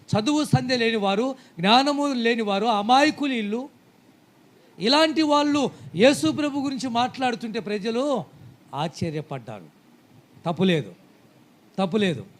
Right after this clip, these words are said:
యేసు ప్రభు ఆశ్చర్యపడటంలో, చెప్పండి, యేసు ప్రభు ఆశ్చర్యపడటంలో తప్పేమనుందా?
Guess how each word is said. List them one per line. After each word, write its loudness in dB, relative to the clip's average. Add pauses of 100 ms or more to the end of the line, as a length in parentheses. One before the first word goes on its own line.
(600)
యేసు 2
ప్రభు -2
ఆశ్చర్యపడటంలో, -2 (1120)
చెప్పండి, -2
యేసు 0
ప్రభు 2
ఆశ్చర్యపడటంలో 0
తప్పేమనుందా? 0